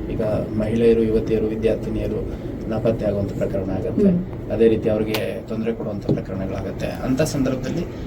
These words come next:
Speaker 1: ಅತ್ಯಂತ ತ್ವರಿತವಾಗಿ ಯಾವುದೇ ವಿಳಂಬಕ್ಕೆ ಅವಕಾಶ ಕೊಡದೆ ಪ್ರಕರಣಗಳನ್ನ ದಾಖಲು ಮಾಡ್ಕೋಬೇಕು, ಮತ್ತೆ ಅಗತ್ಯ ಕಾನೂನು ಕ್ರಮ ತಗೋಬೇಕು ಅನ್ನೋಂಥದ್ದು.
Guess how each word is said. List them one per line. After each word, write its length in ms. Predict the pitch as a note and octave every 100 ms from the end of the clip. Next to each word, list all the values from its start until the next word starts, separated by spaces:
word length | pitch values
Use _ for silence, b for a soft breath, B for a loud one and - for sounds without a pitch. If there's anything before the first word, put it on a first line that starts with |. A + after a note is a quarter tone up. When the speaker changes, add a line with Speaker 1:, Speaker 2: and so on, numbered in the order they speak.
| - A#2
Speaker 1:
ಅತ್ಯಂತ 320 | - B2 B2+
ತ್ವರಿತವಾಗಿ 800 | A2 A2 A2+ B2+ C3 A#2+ B2 - -
ಯಾವುದೇ 300 | G#2+ G#2 A#2+
ವಿಳಂಬಕ್ಕೆ 480 | A2 G#2+ A#2 A2 G#2
ಅವಕಾಶ 360 | G2+ A2 -
ಕೊಡದೆ 560 | A2 G#2+ G#2 G#2+ - -
ಪ್ರಕರಣಗಳನ್ನ 460 | G#2 A2 G#2+ G#2 G2
ದಾಖಲು 260 | G2+ A#2
ಮಾಡ್ಕೋಬೇಕು, 520 | A#2 A2+ A2+ A2 -
ಮತ್ತೆ 200 | E2+ B2
ಅಗತ್ಯ 280 | A2+ A2 A2+
ಕಾನೂನು 280 | A2 A2 G#2
ಕ್ರಮ 200 | G#2 G#2
ತಗೋಬೇಕು 500 | F#2+ G2 F#2+ F#2 F#2
ಅನ್ನೋಂಥದ್ದು. 560 | F#2 - - - -